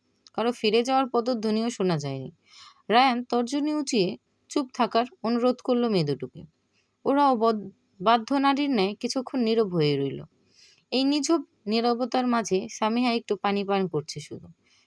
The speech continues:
থাপ্পড়ের দাগ আর রাগের লালাভ আভা মিলে নাভিহার বদনখানি লালে লাল। তবুও এখন নির্বাক, নীরব মেয়েটি। খানিক বাদে নীরবতা কাটিয়ে স্বামীহা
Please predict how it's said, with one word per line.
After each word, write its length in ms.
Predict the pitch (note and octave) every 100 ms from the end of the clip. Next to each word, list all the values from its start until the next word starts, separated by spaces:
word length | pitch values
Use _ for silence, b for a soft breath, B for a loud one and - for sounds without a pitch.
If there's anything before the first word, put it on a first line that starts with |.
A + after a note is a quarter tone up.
| _
থাপ্পড়ের 520 | - A#3 - A#3+ B3 B3+ -
দাগ 300 | F3 G#3 F3+ G3 - _ _ _ _
আর 300 | F#3+ F3 D#3
রাগের 340 | F#3 G3+ A3+ A#3+
লালাভ 420 | G#3 G3+ A3 A3
আভা 300 | - G3 A3+
মিলে 340 | B3 G#3 E3+ E3+ B B
নাভিহার 460 | G3 A3 B3+ C4+ B3
বদনখানি 720 | G3+ G#3 B3+ B3+ A3+ G3 A#3+ F#3+
লালে 300 | E3 D3+ C#3
লাল। 200 | C3+ - _ _ _ _ _ _ -
তবুও 300 | D4 D4+ E4
এখন 320 | D4+ - C#4
নির্বাক, 440 | G3 F3 C#3+ C#3 - E3
নীরব 420 | F3+ G3+ F#3+ D3
মেয়েটি। 280 | C#3 C#3+ - _ b b _
খানিক 340 | - A3+ D4+
বাদে 380 | D#4+ E4+ - G3
নীরবতা 500 | G#3 A3 B3 C4 C#4
কাটিয়ে 380 | B3+ D4 B3 F3
স্বামীহা 580 | F3+ A3 A#3 A#3 E3+